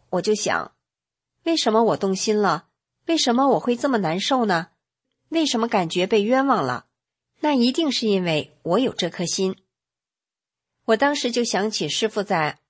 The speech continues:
二零一四年旧金山法会讲法中说的，大家知道啊，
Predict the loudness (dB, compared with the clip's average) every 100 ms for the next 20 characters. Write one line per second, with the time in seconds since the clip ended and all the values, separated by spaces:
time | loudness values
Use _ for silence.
0 | _ _ _ 0 0 0 -2 -4 -2 -2
1 | 0 -2 -2 -4 -2 -4 -2 -2 -2 -4
2 | -4 -2 -2 -4 -6 -6 -6 -4 0 0
3 | 0 _ _ _ _ _ _ _ _ _
4 | _ _ _ _ _ _ _ -4 -2 2
5 | 0 2 2 4 4 2 0